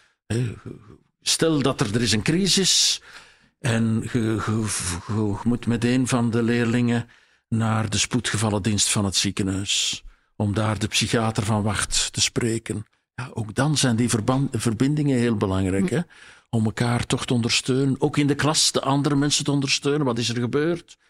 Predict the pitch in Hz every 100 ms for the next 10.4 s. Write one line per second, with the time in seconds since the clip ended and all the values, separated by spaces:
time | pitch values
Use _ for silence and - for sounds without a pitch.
0 | _ 120 139 123 135 117 117 104 143 185
1 | - - - 160 - _ _ _ _ _
2 | - - - - - _ _ _ 117 117
3 | 120 120 117 110 - - 117 147 143 151
4 | - 151 175 165 147 160 143 151 143 135
5 | 165 170 160 147 170 120 156 147 151 160
6 | 147 127 139 - 151 175 202 202 175 -
7 | 214 - - - - 123 123 123 110 135
8 | 127 - 127 123 117 - - - 139 117
9 | 120 117 117 - _ _ _ - 123 -
10 | 113 110 107